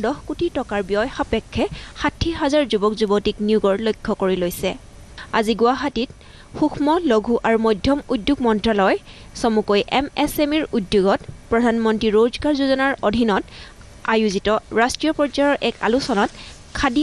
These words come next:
আৰু গ্ৰামোদ্যোগৰ উপ মুখ্য কাৰ্যবাহী বিষয়া ডক্টৰ সুকুমল দেৱে দূৰদৰ্শনৰ সৈতে হোৱা এক আছুতীয়া সাক্ষাৎকাৰত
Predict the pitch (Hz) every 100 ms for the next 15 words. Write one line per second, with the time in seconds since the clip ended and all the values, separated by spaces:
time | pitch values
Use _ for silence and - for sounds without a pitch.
0 | 311 302 233 214 220 233 226 233 233 -
1 | 254 - 302 262 - 233 - 208 214 208
2 | 226 214 208 202 196 370 - - - 202
3 | - 220 226 269 294 294 320 311 220 208
4 | 320 - - - 247 277 302 320 349 349
5 | 339 349 349 294 233 - 226 - - -
6 | - 277 392 - 240 - 277 - 214